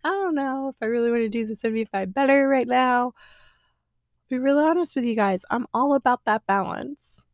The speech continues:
I really am. I think anybody can do anything for any length of time, but I want a Mickey snack. It's not really in my, <laughs>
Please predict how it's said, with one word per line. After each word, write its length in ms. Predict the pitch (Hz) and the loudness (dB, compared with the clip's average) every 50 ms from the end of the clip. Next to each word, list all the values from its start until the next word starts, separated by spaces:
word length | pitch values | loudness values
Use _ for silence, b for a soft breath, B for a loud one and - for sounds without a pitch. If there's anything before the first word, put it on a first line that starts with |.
| _ _ _ _ _ | _ _ _ _ _
I 60 | 214 220 | -8 -6
really 420 | 196 220 233 233 240 240 233 214 | -4 -4 -2 -2 -2 -2 -2 -2
am. 180 | 196 180 175 180 | -2 -2 -2 -2
I 140 | 180 196 | -4 -4
think 160 | 190 233 214 214 | -4 -4 -2 -2
anybody 360 | 208 214 214 202 208 208 214 | -2 -2 -2 -2 -4 -4 -6
can 200 | - - 208 202 | -4 -4 -4 -2
do 100 | 214 214 | -2 -2
anything 380 | 214 214 214 214 - 214 214 208 | 0 -2 -2 -4 -4 -4 -6 -4
for 140 | 190 220 208 | -2 -2 -2
any 300 | 202 - 220 233 233 226 | -2 -2 -4 -4 -4 -4
length 320 | 220 220 220 214 208 - | -4 -4 -4 -6 -6 -8
of 100 | 220 202 | -10 -10
time, 320 | _ - 220 208 202 208 196 | _ -8 -6 -4 -4 -4 -2
but 160 | 190 196 180 - | -4 -4 -4 -4
I 100 | - 226 | -6 -6
want 220 | 240 247 226 220 220 | -4 -4 -4 -2 -2
a 40 | |
Mickey 280 | 220 214 214 - - 185 | -4 -4 -6 -6 -10 -12
snack. 340 | - - 190 180 185 190 - | -10 -8 -8 -8 -8 -10 -14
It's 160 | - _ _ | -20 _ _
not 180 | 214 202 208 220 | -8 -8 -8 -6
really 300 | 214 214 214 214 214 214 | -8 -6 -6 -4 -4 -4
in 100 | 214 214 | -4 -4
my, 280 | 208 202 208 214 196 B B B B B B | -4 -4 -4 -6 -6 B B B B B B
<laughs> 240 | B B B B | B B B B